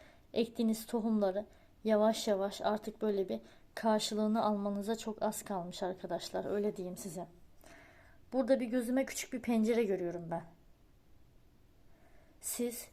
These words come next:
çok güzel bir pencere açacaksınız birine. O kişi de o pencereden içeri girecek. Beraber bir işe girişeceksiniz. Bu maddi anlamda, iş anlamında, kariyer anlamında beraber ortak bir işe girişeceksiniz. O pencereden girer girmez.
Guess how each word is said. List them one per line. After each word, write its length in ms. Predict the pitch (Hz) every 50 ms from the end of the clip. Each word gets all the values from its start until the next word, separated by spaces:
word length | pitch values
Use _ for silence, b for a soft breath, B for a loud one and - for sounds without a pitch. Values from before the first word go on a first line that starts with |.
| - -
çok 280 | - - 262 254 254
güzel 380 | - 208 185 233 214 208 208 185
bir 140 | 208 196 185 - - -
pencere 460 | - - 214 202 196 196 208 208 220 -
açacaksınız 760 | - - 233 214 226 240 233 - - - 226 240 220 208 196
birine. 360 | 233 226 208 220 233 233 226 B B B B B B B B B B
O 80 | 233 226
kişi 200 | - - 254 233
de 60 | 214
o 100 | 208 208
pencereden 720 | - 240 226 214 202 220 208 208 208 190 180 196 196 220 -
içeri 320 | - - - - 220 226 214
girecek. 400 | 220 226 220 214 - 247 226 - B B B B B B B B -
Beraber 520 | 226 233 240 226 214 208 220 233 233 233
bir 80 | 208 220
işe 220 | 220 208 - 233
girişeceksiniz. 720 | 208 180 196 190 185 - - 190 175 180 - - 185 175 - - -
Bu 80 | 202 202
maddi 520 | 202 202 208 208 208 208 - 226 226 214
anlamda, 460 | 196 190 185 180 180 175 175 175 180
iş 280 | - - - - - -
anlamında, 600 | - 208 208 202 196 196 196 196 190 196 190 185
kariyer 400 | - - 214 196 208 208 208 -
anlamında 640 | - 202 196 190 190 185 190 185 185 202 220 220 B B B B B B B B B -
beraber 520 | 214 214 214 202 202 196 - 220 226 226 -
ortak 440 | - 214 208 - 208 202 208 - 214
bir 40 |
işe 200 | 208 202 - 226
girişeceksiniz. 800 | 208 175 185 190 180 - - 175 180 - - 185 165 160 165 - -
O 80 | - 180
pencereden 680 | - - 214 202 190 196 202 190 185 175 190 190 190
girer 260 | 175 175 180 190 190 190
girmez. 540 | 175 180 190 170 165 160 151 156 - -